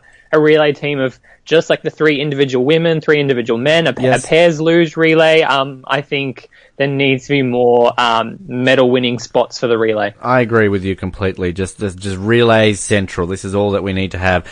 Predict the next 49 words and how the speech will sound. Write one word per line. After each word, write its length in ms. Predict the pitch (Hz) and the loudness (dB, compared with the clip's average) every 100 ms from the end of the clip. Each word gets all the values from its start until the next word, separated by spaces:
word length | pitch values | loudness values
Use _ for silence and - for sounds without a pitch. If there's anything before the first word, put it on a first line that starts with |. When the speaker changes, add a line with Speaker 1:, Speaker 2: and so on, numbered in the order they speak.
| - - | -6 0
Speaker 2:
Doing 240 | 240 226 | 2 2
the 80 | 117 | -2
bobsled, 680 | - 113 117 - 107 98 95 | 0 2 0 -2 -2 0 -2
like, 160 | 95 | -4
the 100 | 107 | -6
two 240 | - 131 120 | -2 0 0
and 160 | 98 | -2
four 280 | - 110 110 | 0 2 2
man, 220 | 104 98 | 2 0
like, 140 | 95 113 | 0 0
they've 100 | 117 | 2
gotta 160 | 110 | 0
whack 340 | 95 104 107 - | 2 0 0 -4
something 480 | 107 - 101 95 92 | -4 -4 -4 -4 -4
and, 200 | 90 - - - - | -6 -8 -18 -14 -4
you 100 | 107 | 0
know, 200 | 104 101 | 2 0
quickly 380 | - 135 113 | -2 -2 -2
change 380 | 95 110 113 107 | -2 0 0 0
sleds 520 | - - 104 104 98 | -2 -2 2 2 0
or 40 | 95 | -4
something 300 | - 92 98 | -6 -4 -2
like 140 | 95 | 0
that. 180 | 98 101 | 0 0
I 80 | 110 | -2
still 320 | - 143 120 120 | 0 0 -2 -4
just, 280 | 135 - - - - - | -8 -10 -12 -20 -12 -2
you 80 | |
know, 120 | 180 196 | 0 2
mix 320 | 220 302 415 | 0 2 4
it 60 | |
all 160 | 571 190 | 4 6
up. 260 | 226 320 160 | 6 4 4
Like, 260 | 170 139 - - - | 0 0 -10 -8 -2
do, 200 | 285 277 | 0 4
like, 260 | 247 208 | 2 2
the, 180 | 202 208 | 2 2
the 200 | 175 - | 2 0
ice 260 | 170 220 - | 2 2 -2
sport 360 | - 208 190 | 2 2 4
relay. 440 | 170 220 311 113 113 | 2 0 0 -2 0
So, 120 | 165 | 2
like, 140 | 160 | 0
ha-, 80 | 175 | 0
s-, 360 | - - 170 156 | -6 -4 -4 -2
send 140 | 226 | 2
down 160 | 208 208 | 2 4
a 40 | |
luge, 280 | 151 139 | 4 4